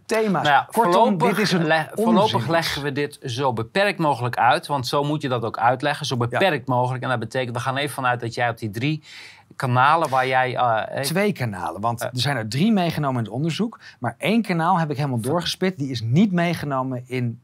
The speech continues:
Speaker 1: de, in de
Speaker 2: Dat je
Speaker 1: quiz.
Speaker 2: daar even van onthoudt totdat
Speaker 1: Ja.
Speaker 2: dit rechtgezet is.
Speaker 1: Ja. Ja, ik vind het niet erg. Eh, we, we, we kunnen best wachten. De boodschap komt wel naar buiten.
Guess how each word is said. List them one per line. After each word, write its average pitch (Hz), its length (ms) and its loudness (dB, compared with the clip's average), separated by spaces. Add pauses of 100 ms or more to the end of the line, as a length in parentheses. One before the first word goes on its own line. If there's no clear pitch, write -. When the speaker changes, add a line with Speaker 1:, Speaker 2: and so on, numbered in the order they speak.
Speaker 1:
de, 117 260 -6
in 123 100 -4 (420)
de 131 60 -6
Speaker 2:
Dat 135 160 -2
je 139 60 -2
Speaker 1:
quiz. 127 80 -2
Speaker 2:
daar 165 320 6
even 135 340 -4
van 127 180 0
onthoudt 131 520 0
totdat 135 400 -2
Speaker 1:
Ja. 120 60 -10
Speaker 2:
dit 123 220 -4
rechtgezet 107 540 -4
is. - 420 -8 (220)
Speaker 1:
Ja. - 280 -4 (340)
Ja, 147 80 -2
ik 180 160 -4
vind 196 160 0
het 165 80 0
niet 175 140 0
erg. 160 400 -2
Eh, 147 280 -2 (200)
we, 131 160 -10
we, 135 200 -6
we 139 120 -6
kunnen 160 240 -2
best 151 260 -4
wachten. 147 560 -4
De 123 60 -4
boodschap 147 380 -2
komt 127 180 -6
wel 127 100 -2
naar 120 120 -4
buiten. 123 400 -2